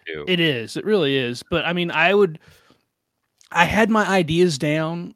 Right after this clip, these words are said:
Speaker 2: 'cause I worked on those, like, last year, like, I had everything that I wanted to do, but, like, I would just sit down at the computer,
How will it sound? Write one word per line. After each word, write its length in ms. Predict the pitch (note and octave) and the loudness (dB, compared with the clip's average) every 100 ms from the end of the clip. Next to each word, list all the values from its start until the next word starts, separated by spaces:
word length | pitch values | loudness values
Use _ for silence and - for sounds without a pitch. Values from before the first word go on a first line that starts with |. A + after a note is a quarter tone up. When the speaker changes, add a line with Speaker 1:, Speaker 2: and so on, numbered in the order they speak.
| _ | _
Speaker 2:
'cause 160 | - F3 | -6 0
I 100 | D#3+ | 0
worked 300 | D3+ F3+ - | 2 2 2
on 160 | E3 D3 | 0 2
those, 300 | D3 F#3 F3 | 2 2 0
like, 180 | A#2+ B2 | -8 -4
last 380 | A#2+ A#2+ A#2+ | -2 -2 -4
year, 180 | D3+ E3 | -4 -2
like, 140 | C3+ A#2+ | -2 -2
I 60 | |
had 220 | C3+ D3+ - | 0 0 -2
everything 400 | D3 D#3+ F#3 E3+ | -4 -2 -2 0
that 100 | D#3 | 2
I 60 | C#3+ | 2
wanted 300 | C#3+ C#3+ C3 | 2 -2 -4
to 60 | C3+ | -4
do, 300 | C3+ D#3+ D#3 | 0 2 2
but, 140 | C#3 B2+ | -2 -6
like, 160 | C3 | -6
I 80 | B2 | -6
would 100 | B2+ | -6
just 200 | C3 - | -8 -8
sit 160 | - - | -8 -6
down 180 | F3 E3 | -6 -6
at 60 | |
the 60 | C#3 | -8
computer, 600 | C3+ B2 C3+ F3+ C3 B2 | -14 -10 -8 -6 -8 -10